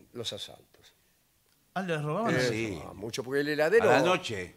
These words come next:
Speaker 1: ganaba mucho dinero.
Speaker 2: ¿Sí?
Speaker 1: Mucho dinero, sí,
Speaker 3: Sí,
Speaker 1: sí.
Speaker 3: llegaba un momento, a la, arrancaba a la una de la tarde, a las doce del mediodía. Cuando llegaba a las siete, ocho de la noche, tenía
Speaker 1: Estaba
Speaker 3: toda la
Speaker 1: con el
Speaker 3: la
Speaker 1: Pacoy.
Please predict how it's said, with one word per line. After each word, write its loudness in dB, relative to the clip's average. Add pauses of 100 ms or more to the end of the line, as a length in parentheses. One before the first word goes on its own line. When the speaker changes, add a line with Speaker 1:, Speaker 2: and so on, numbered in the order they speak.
Speaker 1:
ganaba 0
mucho -4
dinero. -6 (500)
Speaker 2:
¿Sí? -8 (180)
Speaker 1:
Mucho -6
dinero, -16
sí, -14
Speaker 3:
Sí, -6
Speaker 1:
sí. -6
Speaker 3:
llegaba 0
un 0
momento, -2
a 0
la, 0 (220)
arrancaba 2
a 6
la 6
una 2
de 4
la 2
tarde, -4
a -6
las -6
doce -2
del -2
mediodía. -2
Cuando -6
llegaba 0
a 0
las 0
siete, -6
ocho -8
de -6
la -4
noche, -6
tenía -6
Speaker 1:
Estaba 4
Speaker 3:
toda 4
la -6
Speaker 1:
con -6
el -4
Speaker 3:
la -12
Speaker 1:
Pacoy. -2